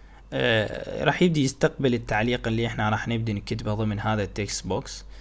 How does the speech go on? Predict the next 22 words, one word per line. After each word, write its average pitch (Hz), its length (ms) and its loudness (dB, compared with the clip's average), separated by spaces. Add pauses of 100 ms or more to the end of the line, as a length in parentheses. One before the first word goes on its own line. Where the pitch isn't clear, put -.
(420)
آه، 185 120 6
ثم 208 300 6
بعد 160 220 6
ذلك 165 240 10
راح 147 160 2
نبدي 156 300 4
نمرره 135 460 4
إلى 123 180 0
الخوارزمية 110 920 0
مالتنا 110 520 0
المدربة، 104 760 0 (640)
وعلى 180 560 8
أساس 170 320 6
الداتا 151 720 4
اللي 120 220 2
دربت 123 460 2
عليها 113 280 2
هذه 113 100 0
الخوارزمية 110 680 0
راح 156 160 2
تعمل 143 340 0
لنا 131 160 2